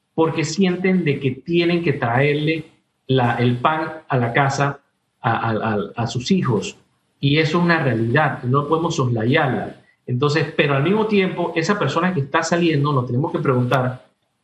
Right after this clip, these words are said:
¿está cumpliendo con las reglas básicas de cuidado, de distanciamiento social, de su mascarilla y demás?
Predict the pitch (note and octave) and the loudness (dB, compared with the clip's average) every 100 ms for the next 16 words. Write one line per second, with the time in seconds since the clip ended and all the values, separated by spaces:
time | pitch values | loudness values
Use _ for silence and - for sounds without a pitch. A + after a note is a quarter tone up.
0 | _ - C#3 - G3 G3 G3+ F3 D#3 D3+ | _ -2 -2 2 0 0 0 2 2 2
1 | D#3 - D3 B2+ B2 C3+ C#3 D#3+ E3+ F3+ | 0 0 0 2 0 -2 0 0 2 2
2 | F#3 F3+ - _ - B2 C3+ G3+ G#3 A#3+ | 0 -6 -16 _ -10 -4 0 0 -2 -4
3 | - G3+ D3 B2 B2+ B2 C#3 D#3 E3+ F#3 | 0 2 2 0 0 2 2 2 2 2
4 | E3 B2+ B2 B2+ A#2+ A#2+ C3 C3+ E3 C#3+ | 2 2 0 -2 -2 0 -2 -2 -2 -4
5 | - D#3+ E3+ E3+ E3+ - _ - B2 B2 | -2 0 2 0 -2 -10 _ -6 -2 0
6 | B2 A#2 B2+ B2+ F3+ F3 C#3+ C#3 F3+ | 0 0 0 2 2 2 2 2 0